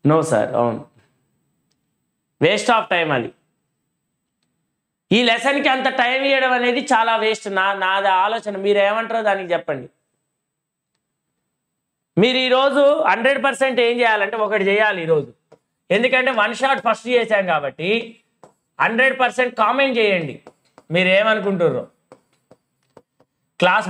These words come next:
బాగా అర్థమైందా లేకపోతే ఏమైంది అనేటువంటి ప్రాబ్లం ఏం లేదు, ఏమనుకోను, పాజిటివ్ తీసుకుంటాం. <clears throat> ఆ, ఈరోజు మాత్రం <clears throat> కా-, చూడండి, టూ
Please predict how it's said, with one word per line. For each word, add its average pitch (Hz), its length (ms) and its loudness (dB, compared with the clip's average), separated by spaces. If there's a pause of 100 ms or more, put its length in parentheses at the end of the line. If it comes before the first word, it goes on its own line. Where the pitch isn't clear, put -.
బాగా 190 240 2
అర్థమైందా 190 500 2 (120)
లేకపోతే 175 280 -2 (180)
ఏమైంది 185 360 0
అనేటువంటి 139 440 -2
ప్రాబ్లం 208 380 2
ఏం 214 140 -4
లేదు, 165 200 0
ఏమనుకోను, 160 500 -4
పాజిటివ్ 165 400 0
తీసుకుంటాం. - 400 -14 (1400)
<clears throat> 165 680 0
ఆ, - 20 2 (720)
ఈరోజు 240 320 4
మాత్రం 269 240 2 (1200)
<clears throat> 160 520 -4
కా-, 165 180 0 (400)
చూడండి, 247 340 2 (1800)
టూ 247 80 4